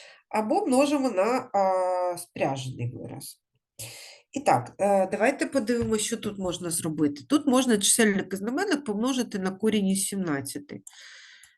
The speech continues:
Якщо я корінь із сімнадцяти множу на корінь із сімнадцяти, я відразу пишу число сімнадцять. А далі ми пробували скоротити. Тут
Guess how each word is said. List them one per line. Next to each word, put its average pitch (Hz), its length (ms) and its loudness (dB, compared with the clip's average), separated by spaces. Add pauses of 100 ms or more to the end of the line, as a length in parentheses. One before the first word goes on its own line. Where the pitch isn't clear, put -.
(380)
Якщо 202 400 4
я 247 220 8
корінь 269 560 6
із 247 180 4
сімнадцяти 208 760 2
множу 196 460 0
на 175 120 -6
корінь 202 400 -2
із 196 160 0
сімнадцяти, 311 560 0
я 240 80 4
відразу 240 500 2
пишу 214 260 -4
число 214 380 0
сімнадцять. 170 840 -2 (1120)
А 240 100 4
далі 427 340 4
ми 339 360 4 (100)
пробували 294 560 6
скоротити. 233 760 0
Тут 392 300 -2